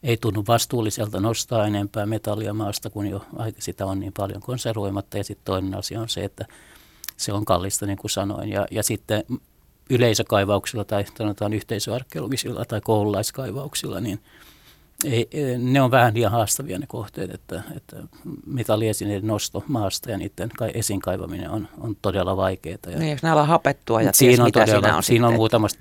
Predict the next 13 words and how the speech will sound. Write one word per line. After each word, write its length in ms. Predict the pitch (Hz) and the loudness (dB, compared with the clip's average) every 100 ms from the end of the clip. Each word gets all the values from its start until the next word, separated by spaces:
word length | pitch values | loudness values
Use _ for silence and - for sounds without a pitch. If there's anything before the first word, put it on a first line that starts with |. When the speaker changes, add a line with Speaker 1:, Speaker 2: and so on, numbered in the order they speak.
| - | 0
Speaker 1:
minuutista 500 | 120 113 101 104 - | 4 4 2 -2 -2
kyse, 280 | 107 - 98 | -2 -2 -2
niin 180 | 104 104 | -2 -2
esine, 300 | 101 101 92 - | -2 -4 -6 -8
kun 140 | 117 101 | -6 -6
se 80 | |
kuivuu, 440 | 98 131 117 101 101 | -2 0 0 0 -2
niin 120 | 101 | -2
se 140 | - | -2
alkaa, 400 | 98 98 - 107 104 - - | -4 -4 -6 -6 -8 -14 -8
alkaa 320 | 110 101 - | -6 -6 -4
hajoamaan. 600 | 107 113 98 95 101 95 | -2 0 -2 -4 -6 -8
Ja, 120 | 98 | -10